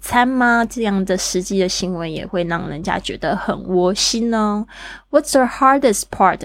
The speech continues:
about this for you？也可以请对方聊一聊，你觉得现在就是对你来讲最困难的部分是什么？这样子你就更有办法去用实际的行动去帮助别人啊。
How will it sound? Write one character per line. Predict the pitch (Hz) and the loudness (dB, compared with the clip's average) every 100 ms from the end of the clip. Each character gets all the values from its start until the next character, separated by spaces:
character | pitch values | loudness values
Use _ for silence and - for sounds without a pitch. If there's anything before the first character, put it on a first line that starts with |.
| - | -4
about | 185 196 196 196 | 2 4 2 2
this | 214 214 - | 0 0 -2
for | - 185 | -4 -2
you？ | 190 208 151 | 2 2 2
也 | - | -2
可 | - | -4
以 | 196 | -4
请 | - 165 | -2 -6
对 | 175 196 | 0 0
方 | 202 202 | 2 2
聊 | 190 165 170 | 2 2 2
一 | |
聊， | 185 170 165 | 2 2 2
你 | 165 | -4
觉 | 170 202 | -6 -2
得 | 196 | -2
现 | 208 233 | 0 -2
在 | 226 | -2
就 | 214 233 | -2 -4
是 | 214 214 | -6 -2
对 | 247 233 | 2 2
你 | 196 | 2
来 | 175 | 0
讲 | 180 185 208 | -2 -4 -4
最 | - 226 | 2 2
困 | 208 254 208 | 4 0 2
难 | 175 | 0
的 | 180 | -4
部 | 180 202 | -2 -2
分 | 208 196 | 0 -2
是 | 208 | -2
什 | - - | 0 0
么？ | - - | -2 -2
这 | 240 | 0
样 | 247 | 0
子 | 208 | -2
你 | 170 | -2
就 | 214 | -2
更 | 220 262 220 | 2 4 4
有 | 175 | 0
办 | 202 196 | -2 -2
法 | 180 | -4
去 | - - 202 180 - | -6 -4 -4 -4 -6
用 | - 214 185 | 0 0 2
实 | - 190 | 2 0
际 | 180 - 185 | -2 -4 -2
的 | 170 | -2
行 | 190 185 180 | -2 -2 -2
动 | 180 | -2
去 | 185 196 | -2 -2
帮 | 196 196 | 0 0
助 | 214 180 | 0 -4
别 | - 170 | -2 0
人 | 175 170 | 0 0
啊。 | 170 170 | 0 0